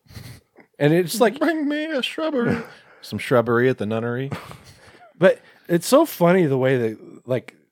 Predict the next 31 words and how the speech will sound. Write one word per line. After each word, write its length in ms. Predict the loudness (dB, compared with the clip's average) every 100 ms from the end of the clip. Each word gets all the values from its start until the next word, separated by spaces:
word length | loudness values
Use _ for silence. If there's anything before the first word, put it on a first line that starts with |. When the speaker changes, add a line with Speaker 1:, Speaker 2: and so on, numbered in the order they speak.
| _ _ _ -4
Speaker 1:
I 40 |
mean, 240 | -2 -2 -10 _ _ _
obviously 340 | -2 0 -4 -2
nineteen 480 | -2 -2 -4 -4
seventies 760 | -2 -2 -2 -6 -8 -10 -16 -20 _ _ _ _ _ _ -16
camera 360 | -2 2 2 -2
tricks, 380 | -4 -6 -6 -2
really. 220 | -2 -2
You 100 | -6
just 260 | -10 -12 -12 -20 _ _ _
cut, 300 | 0 0 -2 _ 0
all 60 |
right, 280 | 4 4 0 _ _ _ _ 0
get 140 | 0
in 60 | 2
place, 420 | 2 2 0 -8 _ _ _ _
action, 500 | -2 -2 -2 -6 -6 _
Speaker 2:
Yeah. 200 | -4 -4
Speaker 1:
cut, 300 | 2 2 2 -4 _ _ _
go 160 | -2 0
away, 380 | 0 -2 -6 _ _
action. 400 | -4 -2 -2 -6
Speaker 2:
He 80 | -6
just 180 | -10 -8
appears. 680 | -4 -2 -2 -4 -6 -8 -20 _ _ _ _
Speaker 1:
Yeah, 180 | 0 2
it's 180 | 0 -8
just 160 | -2
like 180 | -2 -2
there's 240 | -4 -6
miss-, 260 | -2 -4 -4